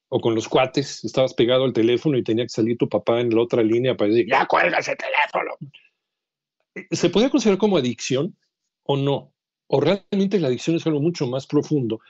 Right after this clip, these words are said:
que es lo que estamos experimentando con las aplicaciones y no con el aparato en sí?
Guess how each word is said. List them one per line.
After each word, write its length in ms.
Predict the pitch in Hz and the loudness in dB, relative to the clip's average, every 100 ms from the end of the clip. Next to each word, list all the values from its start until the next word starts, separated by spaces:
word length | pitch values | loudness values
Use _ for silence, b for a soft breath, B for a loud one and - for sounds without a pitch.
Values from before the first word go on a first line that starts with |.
| b - | b 0
que 140 | 160 | 2
es 160 | 165 196 | 2 0
lo 80 | |
que 120 | - 131 | 0 -2
estamos 420 | - 170 190 151 | -2 0 0 -2
experimentando 720 | - 127 117 117 113 131 135 | -2 -2 0 -2 -2 -2 -2
con 380 | - 165 190 196 | 2 2 2 -2
las 460 | 151 147 170 185 185 | -2 0 2 0 -2
aplicaciones 720 | - 165 - 135 - 131 127 | 0 -2 0 -4 -2 -6 -4
y 60 | 113 | -4
no 160 | 120 | -2
con 160 | 113 123 | 0 0
el 100 | 101 | -2
aparato 420 | 95 98 104 - | -4 -2 -4 -2
en 100 | 120 | -4
sí? 240 | 117 147 | -2 -4